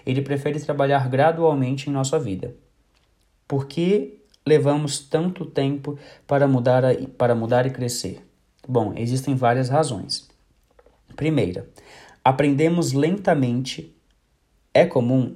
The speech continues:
termos de aprender uma lição quarenta ou cinquenta vezes para realmente captá-la. O problema se repete periodicamente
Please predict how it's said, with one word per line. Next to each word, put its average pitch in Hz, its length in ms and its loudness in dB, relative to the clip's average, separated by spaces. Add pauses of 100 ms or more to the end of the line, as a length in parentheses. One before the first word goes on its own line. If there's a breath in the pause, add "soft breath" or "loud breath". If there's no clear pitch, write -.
termos 143 380 0
de 139 140 0
aprender 135 760 0
uma 135 180 2
lição 123 640 -4 (640)
quarenta 175 680 2
ou 147 160 0
cinquenta 180 600 0
vezes 135 380 0
para 139 240 0
realmente 143 480 0
captá-la. - 580 -4 (720 loud breath)
O 127 80 -8
problema 135 600 0 (160 loud breath)
se - 180 -4
repete 139 520 2
periodicamente 156 1200 0